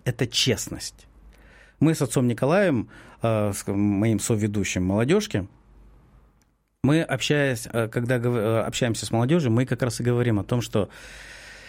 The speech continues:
мы такие, какие есть.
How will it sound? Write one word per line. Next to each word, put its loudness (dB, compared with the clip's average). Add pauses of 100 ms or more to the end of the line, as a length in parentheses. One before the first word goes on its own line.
(1200)
мы 4 (100)
такие, 0
какие -2
есть. -10